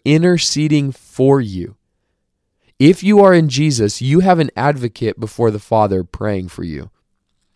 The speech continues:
This very moment, in the next moment, in the following moment,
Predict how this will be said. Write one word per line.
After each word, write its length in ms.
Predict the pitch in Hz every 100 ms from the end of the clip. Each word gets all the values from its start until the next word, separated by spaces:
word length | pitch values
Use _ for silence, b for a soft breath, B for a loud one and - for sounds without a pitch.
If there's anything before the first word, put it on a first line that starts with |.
| _ _ _ _ _ _
This 280 | 104 120 170
very 280 | 135 156 147
moment, 440 | 120 127 92 69 _ _ _ _ _ -
in 100 | 73
the 80 | 104
next 340 | 135 143 -
moment, 360 | 101 82 - - _ _ _ _ _
in 160 | - 90
the 80 | 113
following 560 | 120 123 120 104 92
moment, 340 | 85 73 73